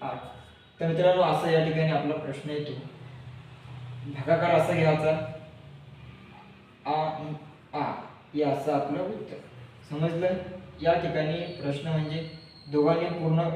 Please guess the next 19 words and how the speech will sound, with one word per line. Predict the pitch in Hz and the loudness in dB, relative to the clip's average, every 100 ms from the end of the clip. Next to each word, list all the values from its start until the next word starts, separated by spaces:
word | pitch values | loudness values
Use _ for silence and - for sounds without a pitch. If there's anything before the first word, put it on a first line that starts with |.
| - 147 | -4 -2
दोघांनी | 143 156 160 160 156 | 2 2 2 0 0
मिळून | 156 160 | 2 4
जर | 160 151 | 4 4
ते | - | 2
काम | 156 151 151 | 0 0 0
पूर्ण | 151 156 | -2 0
करण्यासाठी | 151 147 160 196 220 208 - - - - 135 | -2 -2 -6 -4 -6 -6 -12 -18 -20 -20 -20
असं | - 185 - - - - - | -12 -10 -10 -14 -20 -20 -8
त्याचं | 151 151 | -4 -2
उत्तर | 143 190 | -2 -2
किती. | 196 190 - - - - - - - - - - | -4 -6 -8 -10 -12 -16 -20 -20 -20 -20 -20 -2
जर | 165 | 4
असं | 170 170 175 | 4 6 4
नाही | 175 | 4
आलं, | 175 185 190 185 | 4 4 2 0
तर | 175 | 0
पॉईंटमध्ये | 165 165 175 170 175 | 4 4 4 2 0
येईल | 175 - - - - - - - - 135 | -2 -6 -10 -16 -20 -20 -20 -20 -14 -6
झिरो | 165 170 | 0 2